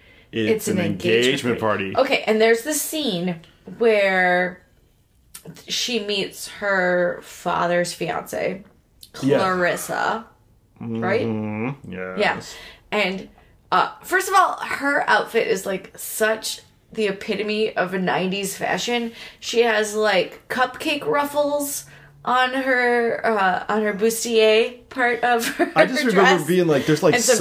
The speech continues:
Speaker 1: sunbursts.
Speaker 2: tassels. <laughs>
Speaker 1: There's, like,
Speaker 2: Like,
Speaker 1: sunbursts coming off her boobs." That
Speaker 2: it
Speaker 1: is
Speaker 2: is.
Speaker 1: what it looks like.
Speaker 2: Yeah, it is like
Speaker 1: Like those
Speaker 2: cup-,
Speaker 1: cupcake
Speaker 2: it is
Speaker 1: boobs.
Speaker 2: like cupcake liners, <laughs>
Speaker 1: Like,
Speaker 2: ruffles. <laughs>
Speaker 1: like, glued around her, the cups of the dress.
Speaker 2: It
Speaker 1: And it's
Speaker 2: is
Speaker 1: just like,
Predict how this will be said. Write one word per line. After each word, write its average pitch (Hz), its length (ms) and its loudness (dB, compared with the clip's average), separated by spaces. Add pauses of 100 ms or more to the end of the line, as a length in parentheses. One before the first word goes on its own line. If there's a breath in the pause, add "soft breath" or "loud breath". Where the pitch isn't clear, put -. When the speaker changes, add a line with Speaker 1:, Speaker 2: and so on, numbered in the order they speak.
(120)
Speaker 1:
sunbursts. 214 320 4
Speaker 2:
tassels. 277 500 4 (120)
<laughs> - 100 -14
Speaker 1:
There's, 175 220 2
like, 208 80 6
Speaker 2:
Like, 302 80 2
Speaker 1:
sunbursts 160 640 4
coming 139 280 -2
off 110 200 -2
her 113 80 0
boobs." - 560 -8
That 220 260 2
Speaker 2:
it - 80 4
Speaker 1:
is 247 120 2
Speaker 2:
is. 131 60 -4
Speaker 1:
what 139 160 6
it 131 40 2
looks 127 260 2
like. 107 320 0
Speaker 2:
Yeah, - 240 2
it 226 60 6
is 277 140 2
like 294 200 -2
Speaker 1:
Like 254 140 2
those 247 180 4
Speaker 2:
cup-, 254 240 2
Speaker 1:
cupcake 117 240 2
Speaker 2:
it - 20 6
is 339 140 2
Speaker 1:
boobs. - 20 -6
Speaker 2:
like 359 200 2
cupcake - 560 -2
liners, 135 640 -2
<laughs> 427 160 -2
Speaker 1:
Like, - 0 - (140)
Speaker 2:
ruffles. 220 840 2
<laughs> - 80 0
Speaker 1:
like, 120 220 2
glued 135 300 2
around 117 320 2
her, 107 280 0
the 104 120 -4
cups 113 280 -4
of 98 140 -2
the 104 80 -2
dress. 101 420 -4
Speaker 2:
It 254 120 -4
Speaker 1:
And 113 80 4
it's 220 160 4
Speaker 2:
is 120 80 -2
Speaker 1:
just - 80 -4
like, 113 180 2